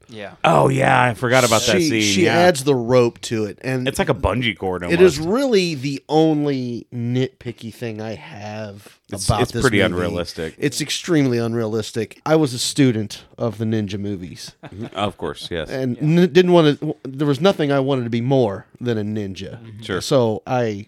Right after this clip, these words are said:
Speaker 3: experimented with a lot of weapon systems, you know, growing up, making my own stuff. And
Speaker 2: I was always a, a bow man.
Speaker 3: Yeah.
Speaker 2: I liked
Speaker 1: Yeah.
Speaker 2: the stick.
Speaker 3: if you, uh,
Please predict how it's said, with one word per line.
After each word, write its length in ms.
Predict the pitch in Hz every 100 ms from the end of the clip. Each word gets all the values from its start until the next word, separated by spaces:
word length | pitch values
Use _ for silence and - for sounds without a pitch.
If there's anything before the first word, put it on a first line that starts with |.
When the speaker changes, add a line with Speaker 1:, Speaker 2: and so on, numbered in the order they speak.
| -
Speaker 3:
experimented 640 | 127 - 160 131 117 107
with 120 | 104 104
a 20 |
lot 320 | 107 117 113
of 140 | 101
weapon 320 | 107 107 110 98
systems, 580 | 113 - 110 104 - _ -
you 60 | 117
know, 240 | 107 98 _ _ _ 135
growing 340 | 131 135 123
up, 280 | 120 113 - _
making 400 | 76 123 123 127
my 160 | 117 113
own 160 | 113
stuff. 460 | - - 120 107 104
And 200 | 101 101
Speaker 2:
I 40 |
was 160 | 120 123
always 220 | 113 92
a, 180 | 92 78
a 40 | 90
bow 320 | 82 90 92
man. 320 | 87 82 80 76
Speaker 3:
Yeah. 120 | 107
Speaker 2:
I 40 |
liked 160 | 95 95
Speaker 1:
Yeah. 60 | 113
Speaker 2:
the 40 |
stick. 460 | - 98 90 - - _ -
Speaker 3:
if 220 | 123 -
you, 240 | 180 180
uh, 300 | 156 135 123